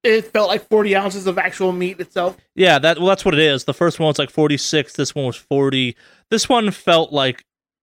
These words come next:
Speaker 2: that.
Speaker 1: Uh-huh.
Speaker 2: I, it's, uh, this one was
Speaker 1: You don't
Speaker 2: much
Speaker 1: sound too happy.
Speaker 2: I, this one was much more of a stunt eat, if you will.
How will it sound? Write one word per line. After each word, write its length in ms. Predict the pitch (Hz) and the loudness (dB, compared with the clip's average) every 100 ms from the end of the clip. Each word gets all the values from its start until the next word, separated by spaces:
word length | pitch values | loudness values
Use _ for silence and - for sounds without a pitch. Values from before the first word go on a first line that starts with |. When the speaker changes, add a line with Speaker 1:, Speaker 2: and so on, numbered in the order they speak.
| _ | _
Speaker 2:
that. 540 | 120 123 117 123 - - _ _ _ _ _ _ - | -4 -2 -2 -4 -10 -18 _ _ _ _ _ _ -10
Speaker 1:
Uh-huh. 360 | 190 185 170 160 _ _ _ _ _ _ _ _ _ | -4 -4 -4 -8 _ _ _ _ _ _ _ _ _
Speaker 2:
I, 200 | 127 156 | -2 0
it's, 360 | 147 - - 151 | 0 -2 -4 -2
uh, 120 | 160 | 0
this 200 | 220 - | 0 0
one 100 | 220 | 0
was 120 | 190 | 2
Speaker 1:
You 60 | 240 | 2
don't 80 | 220 | 2
Speaker 2:
much 80 | 220 | 0
Speaker 1:
sound 240 | 202 185 | -4 -4
too 160 | 185 165 | -4 -2
happy. 360 | 165 156 160 - | -4 -8 -14 -4
Speaker 2:
I, 240 | 170 185 | -2 0
this 240 | 196 233 269 | -2 -4 0
one 100 | 254 | -2
was 140 | - | 0
much 260 | 220 - 202 | -2 -2 0
more 180 | 208 202 | 2 4
of 80 | |
a 160 | 170 151 | 2 0
stunt 540 | - - - 175 175 - | -2 -4 -2 0 -2 -4
eat, 200 | 196 190 - | -8 -6 -4
if 220 | 190 220 | -4 -4
you 100 | 220 | 0
will. 360 | 220 226 226 | 2 2 0